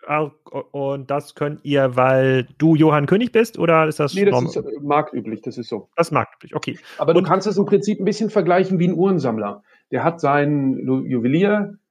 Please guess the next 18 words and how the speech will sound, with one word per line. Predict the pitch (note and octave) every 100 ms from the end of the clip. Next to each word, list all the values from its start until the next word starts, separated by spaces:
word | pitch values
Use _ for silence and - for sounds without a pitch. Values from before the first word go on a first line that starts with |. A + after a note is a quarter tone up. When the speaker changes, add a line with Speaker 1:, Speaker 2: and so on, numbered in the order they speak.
| _ C#3
Speaker 2:
äh, | C#3+
und | D3 C#3
dann | C#3+
gibt's, | C#3+ -
äh, | - C#3+ C#3 C3 C3 B2
limitierte | B2+ B2+ C3 C3+ C3+ - D#3 D#3+ C#3 C3
oder | B2+ A#2+
selten | C3 D3 C#3 C3+ C3 -
hart | D3+ D#3
zu | D3+
bekommende | B2+ C3+ C#3 C3
Uhren | C3 D#3 F#3 F3+ F3 _ _ _ _
und | D3 D3+ D3
dann | C#3 C3+
kriegt | D3 E3
natürlich | D3+ C3+ D3 C#3+
der | C3+ B2+
Stammkunde | C3+ C#3+ E3+ E3 D#3 D#3 D3+